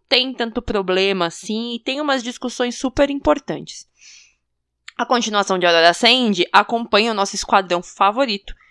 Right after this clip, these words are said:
Sim, o três um dois é o meu esquadrão e se algo acontecer com eles, eu vou na casa do Jay e da Amy e vou matá-los. Mentira,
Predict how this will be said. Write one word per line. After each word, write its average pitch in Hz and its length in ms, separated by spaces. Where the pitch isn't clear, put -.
Sim, - 320
o 175 100
três 233 500
um 214 120
dois 185 320
é 185 180
o 214 140
meu 214 420
esquadrão 190 640
e 185 260
se - 180
algo 226 220
acontecer 240 340
com - 180
eles, 185 360
eu 262 120
vou 190 140
na 202 100
casa 233 280
do 226 120
Jay 180 440
e 311 100
da 277 200
Amy 214 420
e 302 160
vou 269 200
matá-los. 277 560
Mentira, 233 260